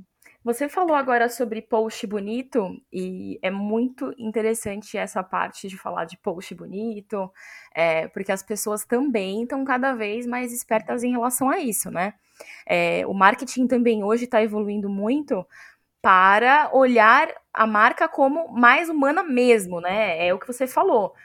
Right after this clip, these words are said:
pessoas compram de pessoas. Tá, mas todo mundo sabe que aquela empresa é uma empresa corporativa, é uma marca por trás ali e tudo mais.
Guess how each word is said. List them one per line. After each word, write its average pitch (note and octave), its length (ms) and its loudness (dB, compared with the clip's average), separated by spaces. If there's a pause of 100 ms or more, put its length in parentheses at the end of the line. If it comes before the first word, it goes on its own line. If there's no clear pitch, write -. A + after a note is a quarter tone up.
(160)
pessoas G#3+ 540 -4
compram B3 400 -4
de B3+ 140 -6
pessoas. F#3+ 640 -6 (340)
Tá, A#3 240 6
mas F#3+ 220 -4
todo B3 200 -6
mundo D4+ 240 -6
sabe B3+ 640 2
que - 140 -8
aquela A3+ 240 -4
empresa A3 460 -4
é G3+ 440 -4
uma C4 140 -4
empresa A3+ 640 0
corporativa, G3 880 -6
é - 20 0
uma G3+ 200 -2
marca F#3 440 0
por - 160 -18
trás F#3+ 380 0
ali F#3+ 180 -2
e G#3 40 -6
tudo A3+ 220 -8
mais. F#3 360 -2